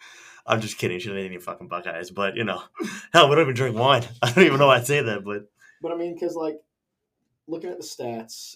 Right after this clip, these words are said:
Speaker 2: from that game, the S E C championship game, that is, Georgia threw for three hundred forty yards, while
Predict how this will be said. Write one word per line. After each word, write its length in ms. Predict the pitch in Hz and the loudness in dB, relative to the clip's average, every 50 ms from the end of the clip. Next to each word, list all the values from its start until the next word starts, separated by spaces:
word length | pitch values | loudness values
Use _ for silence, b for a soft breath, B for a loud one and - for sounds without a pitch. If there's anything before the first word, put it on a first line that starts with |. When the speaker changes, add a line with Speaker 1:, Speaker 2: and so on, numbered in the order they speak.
| _ _ - | _ _ -18
Speaker 2:
from 180 | - 123 120 117 | -14 -12 -10 -10
that 200 | 117 113 - 113 | -10 -10 -10 -10
game, 540 | 113 117 113 104 107 107 107 113 113 - _ _ _ _ _ _ _ _ _ _ _ _ _ _ _ _ _ _ _ _ _ _ _ _ _ _ _ _ | -10 -10 -10 -10 -10 -12 -12 -12 -14 -16 _ _ _ _ _ _ _ _ _ _ _ _ _ _ _ _ _ _ _ _ _ _ _ _ _ _ _ _
the 100 | 117 120 | -10 -8
S 160 | 113 120 117 - | -8 -8 -10 -10
E 40 | 120 | -12
C 160 | 120 127 113 | -12 -12 -12
championship 640 | 117 - 117 113 110 - - - 107 98 92 - | -10 -8 -8 -8 -8 -10 -14 -14 -14 -14 -14 -14
game, 260 | - 95 90 90 92 92 | -18 -18 -18 -18 -16 -16
that 140 | 90 90 | -16 -12
is, 420 | 90 90 90 92 92 92 - - _ _ _ _ _ _ _ _ _ _ _ _ _ _ _ _ _ _ _ _ _ _ _ _ _ _ _ _ _ _ _ _ _ _ _ | -12 -10 -12 -12 -14 -18 -20 -20 _ _ _ _ _ _ _ _ _ _ _ _ _ _ _ _ _ _ _ _ _ _ _ _ _ _ _ _ _ _ _ _ _ _ _
Georgia 340 | 120 127 131 127 117 131 143 | -10 -8 -6 -6 -6 -8 -10
threw 440 | 147 - 143 127 127 123 120 117 117 | -10 -10 -8 -4 -2 0 2 0 0
for 360 | 117 - 113 104 104 104 104 104 - | -2 -4 -6 -4 -4 -4 -6 -6 -8
three 140 | 123 120 120 | -8 -8 -6
hundred 180 | 127 120 120 117 | -6 -10 -10 -10
forty 240 | - 117 113 113 110 | -8 -6 -6 -6 -6
yards, 600 | 104 98 92 90 90 95 - - - - - _ _ _ _ _ _ _ _ _ _ _ _ _ _ _ _ _ _ - | -8 -10 -10 -10 -12 -14 -14 -16 -20 -20 -20 _ _ _ _ _ _ _ _ _ _ _ _ _ _ _ _ _ _ -14
while 760 | 107 104 101 98 95 95 95 95 95 95 92 95 95 - | -12 -12 -10 -10 -12 -12 -12 -12 -12 -12 -12 -12 -14 -16